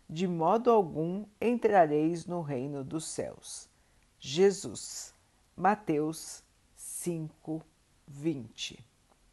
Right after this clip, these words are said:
Os escribas e fariseus não eram criminosos nem inimigos da humanidade.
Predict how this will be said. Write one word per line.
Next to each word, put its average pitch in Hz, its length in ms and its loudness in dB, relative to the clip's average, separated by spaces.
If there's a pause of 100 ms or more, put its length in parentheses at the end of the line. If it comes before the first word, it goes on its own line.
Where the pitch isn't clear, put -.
(580)
Os 220 220 2
escribas 214 800 2
e 135 60 -8
fariseus 131 880 -4 (340)
não 247 320 0
eram 160 280 2
criminosos 147 1040 -4 (160)
nem 226 500 2
inimigos 208 840 -2
da 175 140 4
humanidade. 151 880 -2